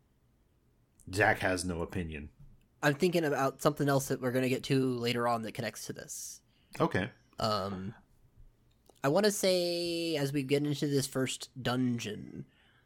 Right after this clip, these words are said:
Speaker 2: that it's, like, important to note that this early stretch where you're just Ness solo and pretty low leveled is among, like, the most perilous parts of the game. Because if you're not paying attention, it's real easy to get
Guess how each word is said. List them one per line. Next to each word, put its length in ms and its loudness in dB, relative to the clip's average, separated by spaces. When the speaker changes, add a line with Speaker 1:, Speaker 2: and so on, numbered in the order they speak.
Speaker 2:
that 300 2
it's, 160 4
like, 160 6
important 360 2
to 80 4
note 260 4
that 120 -2
this 140 0
early 260 2
stretch 680 0
where 160 2
you're 240 0
just 320 -2
Ness 260 0
solo 680 0
and 180 -6
pretty 320 0
low 160 4
leveled 440 0
is 180 -4
among, 320 4
like, 220 0
the 60 2
most 200 6
perilous 400 2
parts 300 0
of 40 -12
the 80 -4
game. 360 -10
Because 680 0
if 140 -2
you're 540 6
not 180 0
paying 220 6
attention, 440 2
it's 200 -4
real 160 6
easy 180 2
to 140 0
get 240 -2